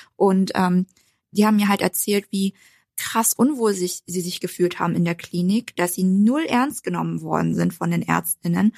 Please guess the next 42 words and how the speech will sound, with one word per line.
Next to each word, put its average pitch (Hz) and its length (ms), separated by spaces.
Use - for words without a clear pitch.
und 190 100
dass 190 160
sie 185 220
auch, 185 240
äh, 185 100
mit 185 160
ihren 190 160
Schmerzen 202 480
voll 185 240
alleine 214 360
gelassen 214 400
worden 202 240
sind 196 200
und 185 100
auch - 140
Sachen 214 260
mit 214 120
ihnen 208 120
gemacht 196 300
worden 185 160
sind, 185 260
die 190 100
sie 185 120
nicht 196 220
okay 190 260
fanden. - 460
Also 175 320
das 170 220
ist - 220
wirklich 208 400
ein 190 120
Problem, 202 560
das 190 320
jetzt 185 220
nicht 208 160
nur 185 120
irgendwie 175 540
nur 202 240
eine 208 120
Sp-, - 160
auf 185 160
Sprachbarrieren 156 840